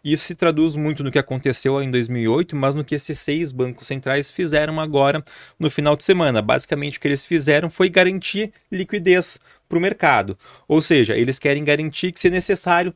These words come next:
tá tudo certo, eles tão olhando, eles tão acompanhando, se necessário, eles vão tá, eles vão tá intervindo.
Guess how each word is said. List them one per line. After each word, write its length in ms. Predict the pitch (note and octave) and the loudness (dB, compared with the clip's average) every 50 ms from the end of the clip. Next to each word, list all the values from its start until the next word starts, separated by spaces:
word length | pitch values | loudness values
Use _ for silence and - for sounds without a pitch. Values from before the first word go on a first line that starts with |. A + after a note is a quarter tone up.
| _ _ | _ _
tá 120 | - E3+ | -4 -4
tudo 240 | - - E3 D#3 E3 | -2 -2 -4 -4 -4
certo, 440 | - - E3+ D#3 D#3+ E3+ E3 - E3+ | -2 0 2 4 4 4 4 2 0
eles 200 | D#3+ D#3 C#3 - | 0 0 0 0
tão 200 | - D#3 D3 D3+ | -2 -2 -2 -2
olhando, 440 | D#3 D3 C#3 C#3+ D3+ E3 E3 D3+ D3 | -2 2 4 4 4 2 0 -2 -4
eles 160 | C#3+ C3 - | -4 -4 -4
tão 180 | - D3 D3 | -6 -6 -6
acompanhando, 800 | D3+ - - D3+ C#3+ - - D3+ C#3+ C#3 C#3+ D3+ D#3+ D#3+ D#3 D#3 | -6 -6 -8 -10 -6 -4 -4 -2 0 2 2 2 2 0 -2 -2
se 180 | - - - D#3+ | -2 -2 -2 -2
necessário, 580 | D#3+ D#3+ D#3 - D#3+ C#3+ - D3+ C#3+ D3 D3+ | -2 -2 -2 -2 -4 -2 0 0 2 2 0
eles 240 | D3+ D3+ D3+ D3 C3+ | 0 -2 -4 -6 -2
vão 240 | C3 C#3 C#3+ D#3 D3+ | 0 0 0 0 -2
tá, 300 | - - C3 C3 C3+ - - - - - - - _ | 0 0 2 2 2 0 -6 -14 -20 -20 -20 -8 _
eles 240 | - C3 B2+ B2 | 2 2 2 4
vão 160 | A#2+ C3+ C3+ C3 | 4 2 2 4
tá 120 | - C3+ | 2 2
intervindo. 640 | C3+ C3 - C3+ C3+ B2+ C3 C3+ C#3+ D3 D3 D#3 D3+ | 2 2 0 0 0 0 0 0 0 2 0 0 -2